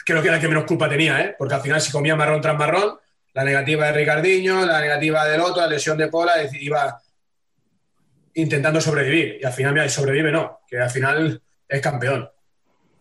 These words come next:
Y ahora un equipo nuevo, nuevo entero, que tiene que empezar de cero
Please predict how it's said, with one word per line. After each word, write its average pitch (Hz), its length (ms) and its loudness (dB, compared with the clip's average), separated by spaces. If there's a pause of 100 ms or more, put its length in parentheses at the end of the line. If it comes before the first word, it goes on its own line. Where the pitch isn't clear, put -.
(260)
Y 135 260 0
ahora 139 240 2
un 151 80 0
equipo 143 260 0
nuevo, 151 560 0
nuevo 143 240 0
entero, 151 300 0
que 139 80 -2
tiene 143 140 0
que 147 60 0
empezar 139 280 -4
de 147 80 -2
cero - 380 -4